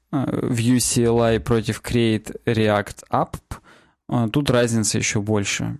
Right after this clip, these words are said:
То есть восемнадцать тысяч у Vue C L I против тридцати, ш-, по-, почти шестидесяти одной у Create React App. То есть это где-то, я ка-, ну, тоже четыре, в четыре раза. Я к-,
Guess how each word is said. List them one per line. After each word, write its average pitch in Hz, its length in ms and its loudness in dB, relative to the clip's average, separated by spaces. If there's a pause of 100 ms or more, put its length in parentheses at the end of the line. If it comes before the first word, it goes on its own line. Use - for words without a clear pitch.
То - 80 -8
есть - 160 -6
восемнадцать 113 580 0
тысяч - 440 -2
у 107 300 0
Vue 107 200 0
C 113 220 -2
L 110 160 0
I 151 140 0
против 117 400 -4
тридцати, - 520 -4
ш-, - 140 -6
по-, 135 140 0
почти 131 400 -2
шестидесяти 117 640 -2
одной 113 420 0
у 117 200 -2
Create 113 380 -2
React 110 500 -4
App. 107 140 0 (840)
То - 80 -2
есть - 200 -4
это 131 340 0
где-то, 110 840 0 (1300)
я 123 120 -2
ка-, 127 220 -2 (160)
ну, 185 140 0
тоже - 300 -4
четыре, 127 400 0
в - 60 -8
четыре 127 360 -2
раза. 110 320 -4
Я 113 220 -2
к-, - 100 -20